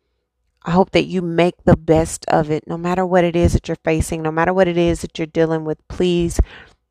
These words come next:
make the best of this opportunity, because we'll never be in this place at this time ever again. The people around you, love them.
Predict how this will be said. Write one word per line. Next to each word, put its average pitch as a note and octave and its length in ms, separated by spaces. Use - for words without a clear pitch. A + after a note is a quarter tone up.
make F3+ 280
the E3+ 140
best D#3+ 560
of F3 260
this - 240
opportunity, E3 840
because - 440
we'll E3+ 100
never E3 340
be E3+ 240
in E3 220
this D#3+ 220
place F3+ 440
at F3 200
this E3 240
time D#3+ 560
ever D#3 320
again. D3+ 440
The - 80
people F3+ 380
around F#3 400
you, G#3 120
love E3+ 360
them. D3+ 380